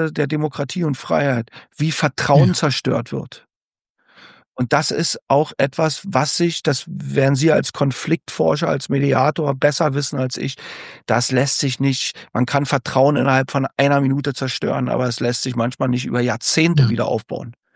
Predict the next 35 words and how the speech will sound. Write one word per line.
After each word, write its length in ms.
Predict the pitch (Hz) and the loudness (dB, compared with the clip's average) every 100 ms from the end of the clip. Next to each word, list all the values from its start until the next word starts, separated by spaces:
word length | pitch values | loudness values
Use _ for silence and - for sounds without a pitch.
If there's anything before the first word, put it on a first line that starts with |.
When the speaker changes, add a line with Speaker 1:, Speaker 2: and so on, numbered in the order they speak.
| - - - - _ | -20 -20 -20 -20 _
Speaker 1:
Äh, 160 | - 113 | -4 -2
und 160 | 127 127 | 0 0
das 180 | 139 | 0
ist, 300 | 131 - - - | -2 -6 -4 0
das 220 | 135 - | 0 -2
ist 160 | - | 0
das, 180 | 131 - | 0 2
was 280 | 123 - - | -2 -2 -6
uns 280 | - 135 - | 0 0 2
allen 320 | - 143 139 | 2 4 2
große 320 | 113 123 127 | 2 0 0
Sorgen 380 | 117 104 127 127 | 0 0 2 0
machen 360 | 110 - 131 - | -2 -4 -8 -8
sollte, 380 | 117 117 - 131 | -6 -6 -4 -4
was 200 | 120 - | -4 -6
gerade 280 | - - - | -4 -4 -2
um 120 | - | 2
uns 100 | 123 | 4
Speaker 2:
Ja. 80 | 131 | 4
Speaker 1:
herum 260 | 143 117 113 | 2 -2 -6
passiert. 460 | 117 - 143 131 - _ _ _ | -6 -6 -8 -8 -18 _ _ _
Speaker 2:
Das 380 | - 131 120 - - - | 0 0 2 -2 -8 -2
Speaker 1:
Und 140 | 131 | 2
Demokratie, 680 | 143 147 - 143 - 196 - - _ _ _ - | 2 2 0 0 2 0 -2 -14 _ _ _ 2
Demokratie 540 | 143 - 143 - 185 | 2 2 -2 2 2
lebt 320 | 156 165 - | 4 4 2
von 160 | - 147 | 0 0
Vertrauen. 520 | - 139 - 139 135 | 0 -2 0 2 2
Vertrauen 480 | - 131 - 131 151 | 0 -4 0 2 2
ist 140 | 143 | 0
ein, 200 | 127 131 120 - - - - | -2 -2 -4 -14 -20 -18 -2
eine 240 | 127 127 | 2 2
Ressource, 540 | 127 - 156 160 175 165 | 2 0 2 2 2 0
ein 160 | - | -2
Vorschuss 800 | - - 165 175 - 160 147 - | -6 0 2 2 2 0 0 -6